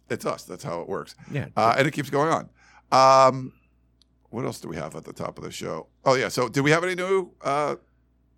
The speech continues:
Speaker 1: any, uh, uh, new reviews?
Speaker 2: No.
Speaker 1: Okay. So
Speaker 2: Not a
Speaker 1: then
Speaker 2: one.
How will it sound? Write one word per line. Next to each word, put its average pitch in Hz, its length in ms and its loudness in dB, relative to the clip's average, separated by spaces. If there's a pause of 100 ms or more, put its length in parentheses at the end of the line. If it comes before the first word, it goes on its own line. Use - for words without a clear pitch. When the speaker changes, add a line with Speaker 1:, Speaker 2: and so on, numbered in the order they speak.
(220)
Speaker 1:
any, 127 320 -2
uh, 120 260 -4 (100)
uh, 113 100 -6
new 123 180 -6
reviews? 131 520 -8 (120)
Speaker 2:
No. 165 320 -2 (100)
Speaker 1:
Okay. 135 200 2 (400)
So - 140 -2
Speaker 2:
Not 120 100 6
a - 20 6
Speaker 1:
then 143 40 2
Speaker 2:
one. 104 300 2